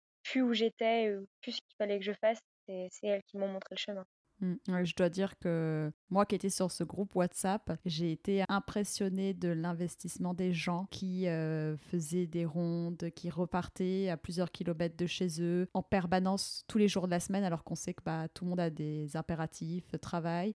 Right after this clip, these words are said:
Speaker 2: C'est assez incroyable en fait de voir ça. Mais bon, on en parlera, euh, par la suite. Donc là, on a, on a dévié, on était dans la première semaine. On le trouve pas, on attaque la deuxième semaine. Là, le, le moral commence à vraiment, euh, flancher, t'as dû vivre, euh, les montagnes russes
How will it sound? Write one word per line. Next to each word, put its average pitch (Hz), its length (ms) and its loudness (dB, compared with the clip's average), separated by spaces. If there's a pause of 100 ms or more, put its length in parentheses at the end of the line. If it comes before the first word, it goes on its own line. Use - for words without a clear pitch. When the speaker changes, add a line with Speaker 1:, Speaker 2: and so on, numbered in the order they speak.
(160)
Speaker 2:
C'est - 200 -4
assez 160 260 0
incroyable 175 580 2
en 151 80 0
fait 165 180 -4 (120)
de 160 80 -2
voir 147 260 -4
ça. 156 160 -2
Mais 160 100 0
bon, 151 140 -2 (100)
on 190 140 2
en 185 80 4
parlera, 190 480 2
euh, 160 40 2
par 170 200 -2
la 165 80 0
suite. 247 240 0
Donc 196 140 0 (120)
là, 196 160 4
on 190 140 4
a, 170 180 2
on 180 80 0
a 170 120 2
dévié, 185 400 2
on 185 80 -2
était 175 180 -2
dans 175 100 2
la 160 140 2
première 190 440 2
semaine. 220 520 2 (480)
On 233 60 6
le 208 60 6
trouve 202 200 -2
pas, 233 180 6
on 196 60 0
attaque 185 260 0
la 170 120 2
deuxième 190 400 4
semaine. 208 420 0 (220)
Là, 196 420 4
le, 170 400 4
le 165 100 2
moral 185 520 2
commence 170 340 -2
à 170 60 0
vraiment, 170 500 -2
euh, 156 260 0
flancher, 208 600 2 (340)
t'as 170 100 2
dû 160 160 -4
vivre, 175 380 2
euh, 160 100 2
les 151 340 -2
montagnes 165 520 0
russes 170 400 0